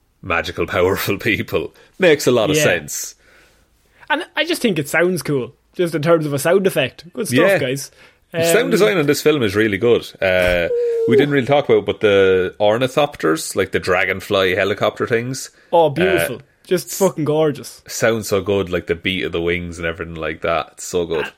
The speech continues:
Speaker 2: and I mean, it's something so simple. Apparently, they actually went out to the desert and they just recorded the sounds of the sand,
Speaker 1: Yeah.
Speaker 2: and then they just blew it up onto the screen
Speaker 1: Amazing.
Speaker 2: to get it out.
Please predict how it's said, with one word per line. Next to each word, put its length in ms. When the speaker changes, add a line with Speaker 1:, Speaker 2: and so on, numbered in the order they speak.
Speaker 2:
and 140
I 80
mean, 340
it's 200
something 240
so 100
simple. 360
Apparently, 640
they 160
actually 300
went 260
out 200
to 80
the 100
desert 580
and 160
they 120
just 320
recorded 880
the 80
sounds 560
of 100
the 80
sand, 600
Speaker 1:
Yeah. 120
Speaker 2:
and 120
then 160
they 80
just 240
blew 280
it 80
up 240
onto 260
the 140
screen 400
Speaker 1:
Amazing. 420
Speaker 2:
to 20
get 180
it 60
out. 220